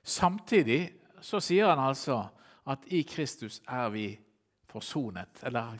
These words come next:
Gud forsonet de to, brakte de sammen. Altså det betyr jo at i Kristus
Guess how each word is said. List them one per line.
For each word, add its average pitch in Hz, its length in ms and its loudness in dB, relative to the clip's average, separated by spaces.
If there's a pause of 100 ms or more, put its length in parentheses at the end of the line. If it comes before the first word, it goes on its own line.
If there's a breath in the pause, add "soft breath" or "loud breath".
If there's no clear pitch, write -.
Gud 143 200 -2
forsonet 120 680 -8
de 123 160 -2
to, 180 160 -4 (840)
brakte 139 360 -4
de 120 100 -4
sammen. 101 380 -8 (840 soft breath)
Altså 127 180 -6
det 190 140 2
betyr 165 400 2
jo 117 160 2
at 190 180 0
i 208 200 2
Kristus - 720 -6